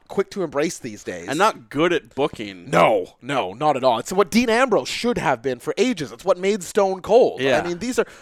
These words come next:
Speaker 1: and I'm not, this is not me saying Neville is Stone Cold, but I'm saying that there's a room, there's room in the cruiserweight division for a badass ass-kicking babyface named Neville, and I'm all in on
Speaker 2: There
Speaker 1: it.
Speaker 2: is something to him right now that feels, you know,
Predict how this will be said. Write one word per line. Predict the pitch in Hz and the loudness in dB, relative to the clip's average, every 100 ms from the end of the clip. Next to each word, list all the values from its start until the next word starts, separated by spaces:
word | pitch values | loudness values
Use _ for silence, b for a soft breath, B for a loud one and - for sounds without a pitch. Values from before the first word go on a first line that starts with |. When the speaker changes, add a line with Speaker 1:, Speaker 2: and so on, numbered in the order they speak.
| B | B
Speaker 1:
and | |
I'm | 180 | 2
not, | 196 185 | 4 4
this | 156 156 | 2 -4
is | 160 | 0
not | 160 | 0
me | 147 | 0
saying | 151 135 | -4 -2
Neville | 139 117 123 | -2 -2 -4
is | 110 113 | -6 -8
Stone | - 160 135 | 2 2 2
Cold, | 120 92 - B B | -6 -10 -10 B B
but | 190 | 4
I'm | 190 | 4
saying | 285 302 | 2 -2
that | |
there's | 233 190 | -2 0
a | 165 | 0
room, | 156 247 294 180 135 139 | 0 0 2 0 -4 -6
there's | 160 131 | -8 -6
room | 220 311 | -6 -4
in | 220 | -6
the | 147 | -8
cruiserweight | 160 143 143 | -8 -4 -4
division | 131 127 131 127 B B | -4 -6 -8 -14 B B
for | 160 | 0
a | 135 | 2
badass | 175 175 214 202 190 - | 4 6 6 6 4 0
ass-kicking | 151 165 - 202 185 175 | 2 2 0 -6 -8 -4
babyface | 180 180 165 151 131 - | 2 2 2 -4 -4 -4
named | 143 123 | -6 -2
Neville, | 131 135 110 | -2 0 -2
and | 117 | -2
I'm | 143 131 | -2 0
all | 131 151 127 | 4 4 2
in | 135 | -6
on | 110 | -2
Speaker 2:
There | 156 185 | 0 2
Speaker 1:
it. | 196 | 2
Speaker 2:
is | 190 - - | 0 -4 -12
something | - 165 165 - 160 147 127 - - | -6 -2 -2 -2 -4 -4 -6 -10 -12
to | - 143 | -4 -4
him | 131 127 117 | -2 -4 -4
right | 113 113 | -4 -4
now | 113 110 107 107 | -6 -6 -6 -8
that | 110 - | -12 -14
feels, | - 135 131 127 120 - - b b b b _ _ - - | -10 -4 -2 -2 -4 -12 -14 b b b b _ _ -20 -10
you | 151 | -2
know, | 139 120 | -2 -2